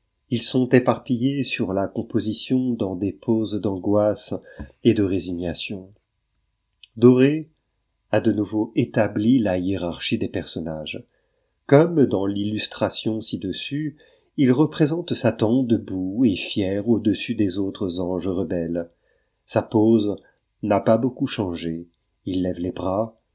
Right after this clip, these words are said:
tient sa lance et communique avec son armée.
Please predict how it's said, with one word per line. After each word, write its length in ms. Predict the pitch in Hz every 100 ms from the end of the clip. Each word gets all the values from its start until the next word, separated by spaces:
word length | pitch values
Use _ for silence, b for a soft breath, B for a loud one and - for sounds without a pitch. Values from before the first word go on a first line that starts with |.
| _ _ -
tient 180 | 113
sa 180 | 92 107
lance 540 | 90 104 120 131 - - - _ _ _
et 80 | 135
communique 480 | 123 139 139 156 -
avec 240 | 95 95
son 200 | - 92
armée. 480 | 87 85 80 80 82